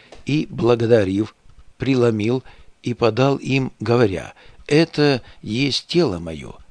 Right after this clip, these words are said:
которое за вас предается. Сие творите в мое воспоминание.' Также и чашу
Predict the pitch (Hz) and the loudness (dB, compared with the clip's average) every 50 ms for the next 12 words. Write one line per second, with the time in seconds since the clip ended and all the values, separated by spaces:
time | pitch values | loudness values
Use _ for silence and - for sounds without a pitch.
0 | _ _ _ _ _ - - 101 - 113 107 104 101 98 92 85 82 - - - | _ _ _ _ _ -6 -6 -4 2 4 4 4 6 4 2 2 0 -6 -12 -20
1 | _ _ - - 95 98 90 98 104 101 90 - - - _ - - - - - | _ _ -10 -6 -4 -2 0 2 2 2 0 -2 -6 -12 _ -20 -20 -20 -18 -6
2 | - 104 101 101 101 110 110 107 104 87 82 - - - - 60 - - - - | -2 -2 -2 0 0 0 0 0 0 -2 -6 -8 -10 -10 -10 -10 -14 -18 -20 -20
3 | - _ _ _ _ _ _ _ - - - - 110 110 104 110 135 165 165 - | -20 _ _ _ _ _ _ _ -10 -6 -4 -2 -2 0 2 4 4 4 2 0
4 | 139 147 147 139 139 143 135 - - 135 135 131 120 - - - - - 98 98 | 0 -2 -2 0 -2 -4 -4 -2 0 2 2 2 2 0 -6 -20 -16 -10 -8 -6
5 | 98 95 90 85 82 95 110 113 107 95 92 - - - 95 92 85 82 76 65 | -4 -2 -2 0 2 2 2 2 0 -2 -8 -10 -10 -10 -10 -8 -8 -10 -10 -12
6 | 53 50 50 50 50 - _ _ _ _ _ _ _ _ _ - - - - - | -14 -16 -18 -20 -20 -20 _ _ _ _ _ _ _ _ _ -20 -20 -20 -20 -20
7 | - _ _ _ - - 101 107 104 101 104 113 117 - 120 117 - - 156 151 | -20 _ _ _ -4 -2 0 0 0 0 2 2 2 2 0 -2 -2 2 2 2
8 | 143 123 - - - - | 2 2 -2 -6 -8 -12